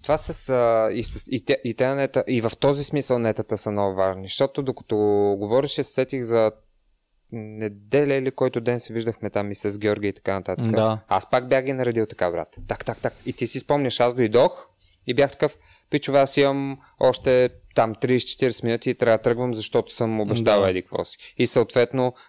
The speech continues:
Speaker 1: трябваше да сбием един разговор с Георги, който имахме от, а,
Speaker 2: Който е
Speaker 1: час и
Speaker 2: много
Speaker 1: половина,
Speaker 2: важен.
Speaker 1: го сбием на половин час и така нататък.
Speaker 2: Да.
Speaker 1: В смисъл, точно заради това пак, защото, нали,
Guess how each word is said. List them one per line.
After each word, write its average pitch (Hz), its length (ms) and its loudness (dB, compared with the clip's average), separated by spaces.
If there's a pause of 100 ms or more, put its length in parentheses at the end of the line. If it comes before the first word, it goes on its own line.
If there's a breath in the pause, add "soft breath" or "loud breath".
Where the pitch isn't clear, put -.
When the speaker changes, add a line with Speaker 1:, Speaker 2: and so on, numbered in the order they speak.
(120)
Speaker 1:
трябваше 123 380 4
да 113 120 -2
сбием 117 360 2
един 113 260 2
разговор 113 420 2
с 104 220 -6
Георги, 110 300 2
който 110 260 2
имахме 113 420 0
от, 107 400 0
а, 104 280 4
Speaker 2:
Който 101 160 -2
е 107 40 -2
Speaker 1:
час 117 180 4
и 110 60 -6
Speaker 2:
много 110 120 2
Speaker 1:
половина, 110 200 2
Speaker 2:
важен. 117 160 2
Speaker 1:
го 113 80 0
сбием 110 320 0
на 104 120 0
половин 104 360 -2
час 104 300 0
и 98 60 -14
така - 200 -2
нататък. 92 400 -4 (260 loud breath)
Speaker 2:
Да. 95 80 -8
Speaker 1:
В 98 40 -4
смисъл, 123 520 2 (540 loud breath)
точно 135 280 2
заради 135 280 4
това 131 200 2
пак, - 340 0
защото, 131 480 2 (500 soft breath)
нали, 135 240 4